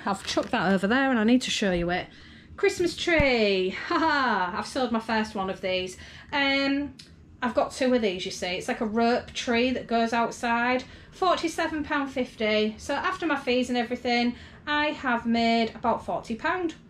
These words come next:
on that one. Not to be sniffed at. These lovely etched glasses. One of them is chipped. I did put that in the listing. These went really fast, within probably twelve hours of me listing them.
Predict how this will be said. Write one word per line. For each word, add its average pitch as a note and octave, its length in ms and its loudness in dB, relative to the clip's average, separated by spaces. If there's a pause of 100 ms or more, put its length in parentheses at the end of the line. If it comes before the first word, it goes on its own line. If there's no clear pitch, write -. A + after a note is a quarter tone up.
(160)
on B3 140 2
that B3 140 -2
one. D#4+ 180 0 (200)
Not D4 300 0 (140)
to C#4+ 120 -4
be C4+ 120 -4
sniffed F4 420 -4
at. E3+ 280 -2 (580)
These D#4+ 240 -2
lovely E4 540 -2
etched - 480 -4
glasses. B3+ 680 0
One C#4 160 0
of D4+ 100 -2
them D4+ 140 -2
is C#4 80 -2
chipped. - 560 -4 (260)
I A3 80 -6
did A#3+ 180 -2
put G#3 140 -2
that A#3 140 0
in A#3+ 80 -4
the A#3 80 -2
listing. A3+ 540 0 (340)
These E4+ 280 -2
went A3+ 240 2
really G3+ 240 2
fast, G3+ 480 -4
within A#3+ 600 0
probably C4 300 -4
twelve A3+ 360 2
hours G3+ 280 0
of F#3 80 -6
me F#3 100 -4
listing A3 380 -4
them. C4 280 2